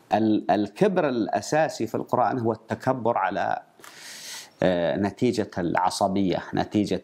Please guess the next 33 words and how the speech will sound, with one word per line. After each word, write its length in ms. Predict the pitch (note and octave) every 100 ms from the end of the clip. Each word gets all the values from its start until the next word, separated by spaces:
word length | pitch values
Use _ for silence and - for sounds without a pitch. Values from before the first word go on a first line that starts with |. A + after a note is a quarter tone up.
| -
ال-، 540 | F2 E2+ F2 E2+ E2 - - - - - - _ - - -
نتيجة 400 | A2+ C#3 B2+ G#2+ - B2
"أنا 180 | B2
خير 360 | A2+ - A2+ G#2
منه" 260 | F#2+ E2+ - - - _ _ _ _ _ _ - - - - - - - _ _ -
فيما 540 | - - B2+ A#2+ A2
يعاند 560 | G#2 G2+ G#2+ A#2+ B2+ -
شرع 320 | - G#2+ F#2
الله. 260 | F2+ C#2 - - _ _
طبعًا 260 | - A2+ G#2+
أنا 260 | G#2+ G2 B2
آسف، 240 | - E2
لي-، 200 | G2 F#2
لم 220 | F#2 A2
أقل 280 | - - E2+
يعني 240 | E2 F2 F2+
الذي 340 | F2+ F2 E2+
يتكبر 540 | F2+ F#2 - A2+ F#2
بسيارة 520 | - - - F#2 G2+ F2
أو 80 |
كذا، 200 | - G2+
لا 140 | A2+ E2
أقول 260 | - F#2
أنه 240 | F#2 F#2 F2+
ليس 260 | F#2+ F#2
الكبر 380 | F2 F2 F#2+ F#2+
مطلقًا، 420 | F2+ F#2+ F2 -
لا، 180 | B2 -
فيه 320 | - D#3+ A#2+
نسبة، 320 | G2+ A2+ - F2
لكنه 320 | F#2+ F3+ A3
من 120 | F#3
الكبر، 380 | D#3+ F3+ D#3+